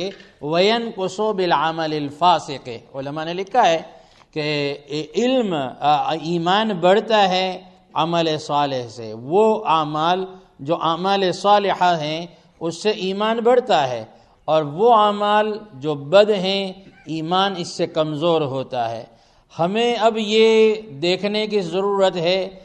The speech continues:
کہ وہ کون کون سی چیزیں ہیں جس سے ایمان بڑھتا ہے، اور وہ کون کون سی چیزیں ہیں جس سے ہمارا ایمان گھٹتا ہے۔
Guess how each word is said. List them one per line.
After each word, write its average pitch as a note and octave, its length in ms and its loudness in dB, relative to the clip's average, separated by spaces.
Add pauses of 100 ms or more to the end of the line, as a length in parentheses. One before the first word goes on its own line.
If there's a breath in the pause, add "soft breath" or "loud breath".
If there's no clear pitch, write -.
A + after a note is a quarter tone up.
(220 loud breath)
کہ E3 100 -6
وہ G3+ 200 2
کون A3 400 -2
کون A3+ 260 0
سی A3 180 -6
چیزیں G3 600 -4
ہیں D3+ 500 -4 (340 soft breath)
جس F3+ 320 -4
سے G3 80 0
ایمان E3+ 480 -2
بڑھتا G#3 480 2
ہے، E3 200 0 (300 loud breath)
اور D#3 140 -4
وہ G3+ 180 -2
کون A3+ 320 -2
کون A3+ 220 0
سی G#3+ 140 -4
چیزیں G#3+ 420 -4
ہیں D#3 300 -2 (340 soft breath)
جس E3+ 280 -6
سے G3+ 80 0
ہمارا E3+ 360 2
ایمان D#3 680 -4
گھٹتا C#3 520 -4
ہے۔ G#2+ 160 -12